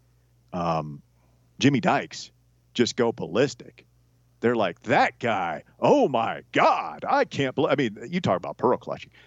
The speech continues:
They, they, I mean, it, even if you think it's bad, like, I thought their reaction was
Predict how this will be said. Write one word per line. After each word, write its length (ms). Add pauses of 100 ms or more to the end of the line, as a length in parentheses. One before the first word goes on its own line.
(160)
They, 160
they, 220 (320)
I 40
mean, 200
it, 240
even 360
if 120
you 60
think 160
it's 100
bad, 320
like, 420
I 100
thought 220
their 120
reaction 460
was 180